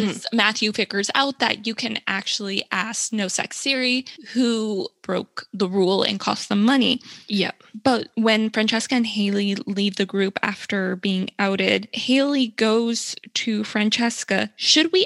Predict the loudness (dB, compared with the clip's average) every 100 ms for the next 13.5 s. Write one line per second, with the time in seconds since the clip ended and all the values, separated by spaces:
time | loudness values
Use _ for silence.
0 | 2 0 0 0 0 2 2 4 2 0
1 | -4 -4 -4 -2 0 -2 -4 -8 -14 _
2 | _ _ _ _ -6 -6 -4 0 0 0
3 | -12 -10 -4 -4 -2 -2 0 -2 -4 -2
4 | 0 0 0 -2 -4 -8 -4 0 2 2
5 | 0 -2 -6 -8 -4 -2 -2 -4 -20 -2
6 | 0 0 2 4 4 4 2 2 2 4
7 | 4 2 0 0 0 2 2 2 -2 -6
8 | -18 -12 -2 2 2 4 4 4 2 2
9 | 2 0 2 2 2 2 2 4 2 0
10 | -2 -2 0 0 -2 -2 -4 -6 -4 -2
11 | -4 -2 0 2 2 2 2 0 0 0
12 | 0 0 2 2 0 0 -2 -2 -4 -4
13 | -2 0 0 -2 -6